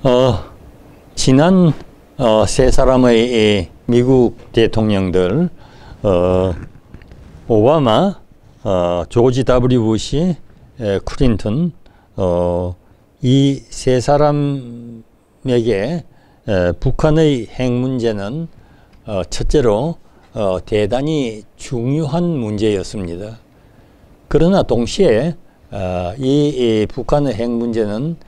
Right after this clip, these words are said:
아주 골치 아픈 문제였습니다. 당장 이것이 급한 문제는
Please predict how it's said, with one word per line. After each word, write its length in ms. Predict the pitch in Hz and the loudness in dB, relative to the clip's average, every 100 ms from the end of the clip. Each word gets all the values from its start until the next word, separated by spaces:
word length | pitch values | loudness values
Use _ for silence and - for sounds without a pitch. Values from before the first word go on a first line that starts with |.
| - _ _ 120 | -20 _ _ -2
아주 440 | 104 123 156 120 - | 0 2 0 0 -2
골치 520 | - 131 - - 170 | -2 -2 -2 -2 2
아픈 680 | 170 - 160 190 185 139 123 | 2 0 0 2 0 -2 -2
문제였습니다. 1300 | 110 101 113 127 139 123 107 92 107 90 82 87 101 _ _ _ _ _ _ - _ - - - - - - - - - - - - _ | 0 2 2 2 0 0 0 0 -4 -6 -6 -8 -12 _ _ _ _ _ _ -20 _ -20 -20 -20 -20 -20 -20 -20 -14 -14 -16 -20 -20 _
당장 640 | - 127 131 156 214 220 - - - - - - - - - - - - _ _ _ _ _ _ _ - _ - | -4 -2 0 2 2 0 -4 -14 -20 -20 -20 -20 -20 -20 -20 -20 -20 -20 _ _ _ _ _ _ _ -20 _ -6
이것이 840 | 151 131 156 139 185 160 147 127 107 | 2 4 4 2 2 4 4 4 4
급한 460 | - - - - 190 | 2 -2 4 4 6
문제는 800 | 180 151 139 139 139 170 175 | 6 4 4 4 4 2 2